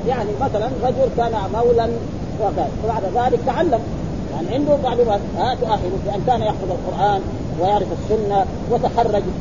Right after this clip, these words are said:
وكان دحين في عصرنا مثلًا عنده معلومات كثيرة، فلا بأس أبدًا، ها؟ والثاني ذاك القرشي ولا هذا اللي بقى، ما هو. فلذلك قال: "باب استثناء الموالي واستعماله". فجاب الحديث في إيه؟ أن الرسول رخص أن يكون يعني سالم مولى أبي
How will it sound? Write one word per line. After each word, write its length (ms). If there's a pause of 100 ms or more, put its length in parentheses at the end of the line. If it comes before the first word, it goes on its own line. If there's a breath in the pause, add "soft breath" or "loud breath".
(180)
وكان 360
دحين 220
في 60
عصرنا 300
مثلًا 280 (180)
عنده 220
معلومات 380
كثيرة، 340 (280)
فلا 380
بأس 120 (300)
أبدًا، 360
ها؟ 120 (300)
والثاني 400
ذاك 220
القرشي 460
ولا 320
هذا 100
اللي 220
بقى، 140 (240)
ما 200
هو. 160 (160)
فلذلك 560
قال: 100
"باب 200
استثناء 360
الموالي 480
واستعماله". 640 (520)
فجاب 400
الحديث 500
في 60
إيه؟ 220 (280)
أن 100 (100)
الرسول 480
رخص 340
أن 120
يكون 400 (320)
يعني 200 (260)
سالم 400
مولى 220
أبي 140